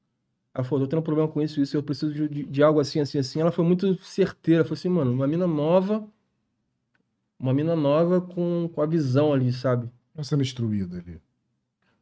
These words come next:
Speaker 1: É, cara, eu não, não sei de onde veio, sim, logicamente ela teve, né, um ac-, acesso a essa informação, mas
Speaker 2: Sim.
Speaker 1: foi muito bem passada a parada, assim, né?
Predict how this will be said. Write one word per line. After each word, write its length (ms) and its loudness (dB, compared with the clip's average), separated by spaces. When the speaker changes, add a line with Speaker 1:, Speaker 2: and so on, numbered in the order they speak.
Speaker 1:
É, 140 4
cara, 260 4
eu 60 4
não, 140 2
não 160 -2
sei 240 6
de 80 4
onde 220 6
veio, 200 6
sim, 320 2
logicamente 400 2
ela 80 2
teve, 240 2
né, 120 4
um 100 4
ac-, 220 -2
acesso 320 -2
a 20 -10
essa 100 -2
informação, 520 0
mas 160 2
Speaker 2:
Sim. 60 -4
Speaker 1:
foi 100 8
muito 320 4
bem 400 4
passada 480 2
a 20 -6
parada, 240 2
assim, 360 -4
né? 180 -6